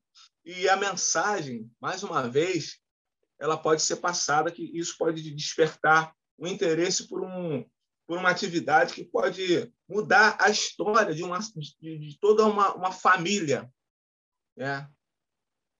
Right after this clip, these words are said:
Porque se a gente fizer uma pesquisa, tem pesquisas aí que, que atestam que, por exemplo, a maioria dos delinquentes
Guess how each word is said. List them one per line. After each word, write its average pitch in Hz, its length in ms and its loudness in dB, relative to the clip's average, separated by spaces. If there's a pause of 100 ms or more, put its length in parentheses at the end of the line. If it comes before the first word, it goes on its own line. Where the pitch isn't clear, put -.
(240)
Porque 156 600 2
se - 400 -16
a - 20 -6
gente 160 140 -6
fizer 175 220 2
uma 175 180 4
pesquisa, 151 320 -2
tem 208 160 2
pesquisas 185 460 0
aí 165 160 4
que, 170 480 -2 (1300)
que 127 840 -4
atestam 151 720 2 (440)
que, 160 100 -14
por 185 200 -4
exemplo, 160 720 0 (1200)
a 139 80 -12
maioria 185 500 2
dos 190 640 -8 (1120)
delinquentes 175 1000 2